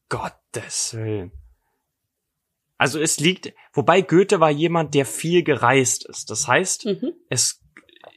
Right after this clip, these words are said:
Speaker 1: i-, die Wahrscheinlichkeit ist nicht gering, dass er nicht in Weimar gestorben ist. Kann ich den fifty fifty Joker haben?
Speaker 2: Kannst du. Weimar oder Frankfurt an der Oder?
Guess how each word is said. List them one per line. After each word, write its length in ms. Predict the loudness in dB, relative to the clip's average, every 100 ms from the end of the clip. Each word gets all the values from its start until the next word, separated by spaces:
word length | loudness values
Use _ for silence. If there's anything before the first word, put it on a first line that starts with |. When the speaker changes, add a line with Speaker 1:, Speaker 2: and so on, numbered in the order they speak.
| 0
Speaker 1:
i-, 240 | 2 2
die 240 | -2 0 4
Wahrscheinlichkeit 840 | 4 4 2 2 0 0 0 0
ist 180 | -2 0
nicht 420 | 2 2 0 0
gering, 680 | 0 4 4 4 2 -2 -12 _ _ _ _ _ 0
dass 240 | 0 0 0
er 220 | 2 2
nicht 500 | 2 4 4 2 -6
in 220 | -4 0
Weimar 360 | 2 2 -2 -8
gestorben 560 | -10 -4 -2 -2 -8 -16
ist. 340 | -16 -18 -20 _ _ _ _ _ _ _ _ _ _ _ _ _ _ _ _ _ -2
Kann 160 | 0
ich 120 | 0
den 140 | 0 -2
fifty 400 | 2 0 2 -2
fifty 340 | 0 0 -2
Joker 340 | 0 0 0 -4
haben? 380 | -4 -6 -8 -2
Speaker 2:
Kannst 440 | 2 2 2 -4
du. 180 | -12 -18 _ _ _ _ _ _ _ _ _ _ _ -20 -20 -20 _ -6
Weimar 580 | 2 4 6 6 4 4
oder 200 | 4 2
Frankfurt 480 | 0 -2 0 -2
an 120 | 0 0
der 200 | 0 2
Oder? 320 | 0 -2